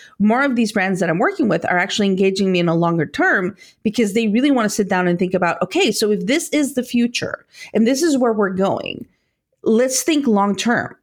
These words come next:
What should we be doing now? Who, who should we be hiring?" That is a big question I get asked. Once we get past that discovery phase, it's like, "Who should we be hiring?" Or even, "Who should we, who should we be acquiring?" Right? So, so I start to see that kind of, that transition from,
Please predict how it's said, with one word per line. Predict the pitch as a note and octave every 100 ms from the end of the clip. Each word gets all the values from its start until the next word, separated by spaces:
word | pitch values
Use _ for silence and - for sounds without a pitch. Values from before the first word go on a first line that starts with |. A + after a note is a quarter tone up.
| _
What | G3+ F#3 G3 C#4+ -
should | - B3+
we | A3+
be | F3+ F3
doing | E3 A#3 G3+ D#3+
now? | A2+ - - -
Who, | C#4+ F#4+ F#4+ F#4+ - - -
who | - F#4+
should | G#4+ - A#3
we | A3+
be | G3+ E3+
hiring?" | - - D#4 E4+ A3+ A#2 G2 - - _ _ _ _ -
That | B3+
is | F4+ -
a | F#3
big | F#3 - C4+ C4
question | B3+ B3 B3 F#3+
I |
get | F3+ D#3+
asked. | F3+ - -
Once | A3 A3
we |
get | G#3 F#3
past | G3+ F3+
that | E3+ D3+
discovery | E3+ E4+ F#4+
phase, | C#4+ C4 F3
it's | F3
like, | D#3+ - - -
"Who | - C#4+ F4+
should | F#4 D#4+
we | A#3
be | G#3
hiring?" | F#3+ D3+ C3+ D#3 A3+ -
Or | G3+
even, | G3 A3
"Who | A3+
should | A3+ G#3+
we, | G3+ G3+ - -
who | A3+
should | A3 G#3+
we | G#3+
be | F#3+ G3+
acquiring?" | - - F4+ F4+ G#2+ - _ _ - - -
Right? | F#3+ C4 C4
So, | - A#3+ G3 - - _ _ _ - -
so | -
I | A#3+
start | B3+ D4
to | E4
see | - C4+
that | A3+ G#3 -
kind | A#3
of, | G3 -
that | G3 F#3+
transition | A3 E3 - F4 D4+ A3
from, | G#3+ F#3 F3 E3+